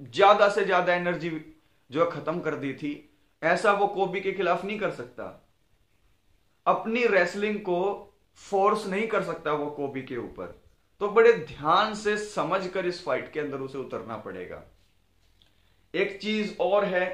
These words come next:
जो यहां पर समझनी जरूरी है। अभी, अभी चार पांच दिन पहले ऑल स्टार जिम हमजत चिमायव का है, जहां पर वो train करता है,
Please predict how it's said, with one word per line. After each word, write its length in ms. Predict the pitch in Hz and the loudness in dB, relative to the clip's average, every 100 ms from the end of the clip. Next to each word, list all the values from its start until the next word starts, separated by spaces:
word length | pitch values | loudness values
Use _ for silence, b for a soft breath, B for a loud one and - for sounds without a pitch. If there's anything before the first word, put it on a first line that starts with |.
| - _ _ _ _ _ | -10 _ _ _ _ _
जो 140 | 151 | 2
यहां 220 | 196 156 151 | 4 4 2
पर 140 | 175 | 0
समझनी 440 | 175 196 170 175 175 | -2 -2 -4 -4 -4
जरूरी 400 | 151 156 156 156 | -4 -4 -4 -2
है। 120 | 151 143 - _ _ _ _ _ _ _ _ _ _ | -2 -6 -10 _ _ _ _ _ _ _ _ _ _
अभी, 500 | 160 170 196 214 233 - | 2 4 2 0 0 0
अभी 680 | - 160 180 160 120 - - _ _ _ _ _ _ _ _ - | 2 4 4 2 0 -8 -20 _ _ _ _ _ _ _ _ 4
चार 280 | 180 - 208 | 6 6 4
पांच 220 | 170 175 | 2 2
दिन 180 | 208 196 | -4 0
पहले 460 | 156 147 151 127 | 2 4 2 2
ऑल 280 | 156 190 220 | 4 6 4
स्टार 380 | 220 208 175 156 | 4 4 4 4
जिम 300 | 139 151 107 - _ _ _ _ _ 135 | 0 -2 -2 -10 _ _ _ _ _ -2
हमजत 360 | 170 170 202 | 0 2 0
चिमायव 480 | 202 196 180 165 175 | -2 -2 2 4 2
का 180 | 175 135 | 2 0
है, 180 | 117 104 - _ _ _ _ - | 2 -4 -8 _ _ _ _ -2
जहां 240 | 143 147 | 4 4
पर 60 | 175 | 4
वो 160 | 175 196 | -2 -2
train 360 | 196 185 190 | 0 -2 -2
करता 340 | 170 147 143 123 | -2 -4 -2 -2
है, 260 | 92 - | -2 -8